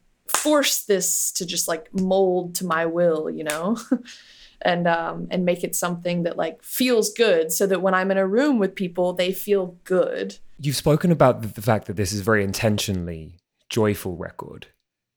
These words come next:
Speaker 2: Is that what you mean about molding it to your will?
Speaker 1: Yes, it is. Like, like ch-, making a, a very conscious choice to,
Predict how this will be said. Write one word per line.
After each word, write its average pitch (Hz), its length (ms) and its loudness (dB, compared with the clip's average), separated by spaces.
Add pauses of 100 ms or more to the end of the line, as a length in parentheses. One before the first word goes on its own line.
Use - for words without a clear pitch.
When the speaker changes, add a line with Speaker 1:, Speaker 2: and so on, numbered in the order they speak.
Speaker 2:
Is 123 100 2
that 127 160 10
what 123 120 6
you 113 100 4
mean 113 180 4
about 98 240 2
molding 95 360 0
it 85 180 -4
to 101 100 -6
your 87 140 -2
will? 87 380 -4 (420)
Speaker 1:
Yes, - 640 0 (680)
it 202 140 2
is. 170 480 -2
Like, 185 360 0 (280)
like 202 360 0
ch-, - 200 -2
making 240 400 2
a, 202 80 -2 (140)
a 190 100 2
very 220 720 0 (1300)
conscious 180 500 -2
choice 180 520 0
to, 165 500 -4